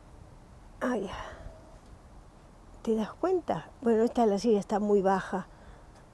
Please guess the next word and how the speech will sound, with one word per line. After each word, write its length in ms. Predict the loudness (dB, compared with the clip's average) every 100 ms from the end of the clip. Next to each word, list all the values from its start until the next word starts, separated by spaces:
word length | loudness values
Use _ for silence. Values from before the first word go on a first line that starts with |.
| -20 -20 -20 -20 -20 -20 -20 -20 -20 -20 -20 -20 -20 -20 -20 -20 -20 -20 -20 -20 -20 -20 -20 -10
Ay. 380 | -6 -6 -8